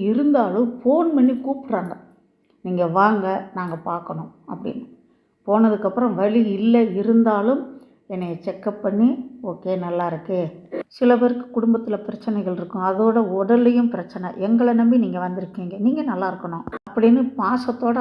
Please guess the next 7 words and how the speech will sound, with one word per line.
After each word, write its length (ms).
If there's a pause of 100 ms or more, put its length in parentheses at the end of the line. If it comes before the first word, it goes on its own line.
அக்கறையா 480
சொல்றாங்க. 340 (120)
அது 180
எனக்கு 260
ரொம்ப 260
பிடிச்சிருந்துச்சு. 640 (680)
நாராயண 400